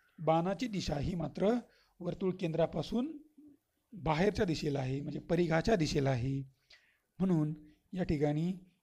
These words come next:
या प्रश्नाचं उत्तर पर्याय क्रमांक चार हे आहे.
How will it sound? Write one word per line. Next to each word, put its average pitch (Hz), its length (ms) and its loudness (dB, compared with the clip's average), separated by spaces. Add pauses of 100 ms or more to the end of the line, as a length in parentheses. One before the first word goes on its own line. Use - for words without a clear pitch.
(120)
या 175 220 -4
प्रश्नाचं 180 440 -2
उत्तर 147 440 0 (460)
पर्याय 160 300 -2
क्रमांक 160 420 -4
चार 151 440 4 (1500)
हे 165 260 -2
आहे. 107 420 -6